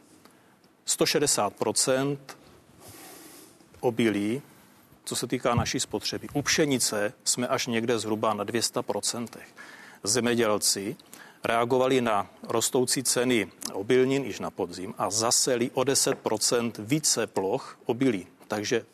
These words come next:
toto je další plus. A třetí plus, máme historicky nejvyšší rezervy obilí ve státních hmotných rezervách. Samozřejmě,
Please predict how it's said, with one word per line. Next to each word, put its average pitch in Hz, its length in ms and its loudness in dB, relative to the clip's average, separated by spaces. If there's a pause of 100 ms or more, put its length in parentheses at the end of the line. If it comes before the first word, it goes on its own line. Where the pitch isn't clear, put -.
(120)
toto 131 280 0
je 127 140 4
další 92 420 -4
plus. 101 440 -8
A 113 120 -2
třetí - 500 -2
plus, 92 480 -8 (540)
máme 107 240 0
historicky 143 920 0
nejvyšší 123 640 0
rezervy 98 600 -2 (640)
obilí 123 520 4
ve 113 120 0
státních 110 520 0
hmotných 110 420 -2
rezervách. 95 520 -4 (400)
Samozřejmě, 123 500 -2